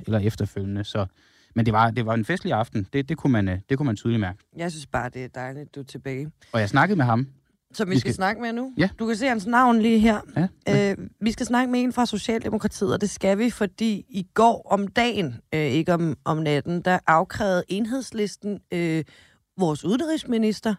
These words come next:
Speaker 2: Lars Løkke Rasmussen, et svar på, hvad der skal ske med de danske børn, der stadig sidder i en fangelejr i Syrien. Øhm, fra talerstolen svarede Lars Løkke sådan her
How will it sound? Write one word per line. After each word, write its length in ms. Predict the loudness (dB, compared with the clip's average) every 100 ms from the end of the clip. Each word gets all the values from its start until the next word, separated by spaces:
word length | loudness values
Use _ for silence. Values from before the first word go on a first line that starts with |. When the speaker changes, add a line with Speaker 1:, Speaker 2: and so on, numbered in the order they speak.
| 0
Speaker 2:
Lars 400 | 0 0 -2 -2
Løkke 200 | -2 0
Rasmussen, 540 | -2 -2 -8 -4 -4 -6 -16 _ _
et 100 | -4
svar 300 | 2 2 2 2
på, 220 | 0 2
hvad 200 | 2 2
der 80 | 2
skal 240 | -2 -6
ske 400 | -6 -6 -6 -4
med 180 | 0 -2
de 180 | 0 -2
danske 460 | 2 2 2 -2
børn, 460 | -2 2 4 2 0 2
der 100 | 2
stadig 580 | 2 0 4 6 4 2
sidder 380 | 0 2 2 0
i 120 | 0
en 80 | -2
fangelejr 720 | 0 0 2 0 2 4 2 2
i 120 | -2
Syrien. 680 | -2 -8 4 6 6 2 0 -8 -20 -20 -20 -20 _ _ 0
Øhm, 520 | 2 4 2 -2 -4 -8 _ _ -2
fra 100 | 0
talerstolen 720 | 4 4 4 4 4 4 4
svarede 440 | 2 4 6 6 6
Lars 260 | 6 4
Løkke 260 | 2 0 0
sådan 320 | -2 0 0
her 100 | 0